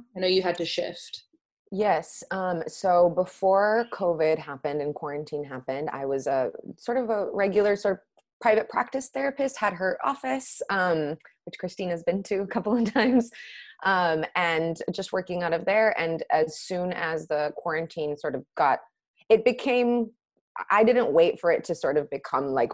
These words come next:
Speaker 2: rigid. I could already feel that people were getting a little scared and a little, um, re-, like, hesitant to do things in person anymore. So I just shifted everybody online.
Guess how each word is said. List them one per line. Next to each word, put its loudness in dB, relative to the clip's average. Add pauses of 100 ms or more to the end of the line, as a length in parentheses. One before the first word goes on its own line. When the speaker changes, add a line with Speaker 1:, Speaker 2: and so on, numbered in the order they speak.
Speaker 2:
rigid. 2
I 4
could -6
already 2 (120)
feel 4
that 0
people -4
were -2
getting -8
a -6
little -4
scared 2
and -2
a -6
little, 0 (120)
um, -6 (420)
re-, 2
like, 0
hesitant -2
to -6 (240)
do -4
things -4
in -4
person -6
anymore. -6
So -2
I 4
just -2
shifted -4
everybody 2
online. -4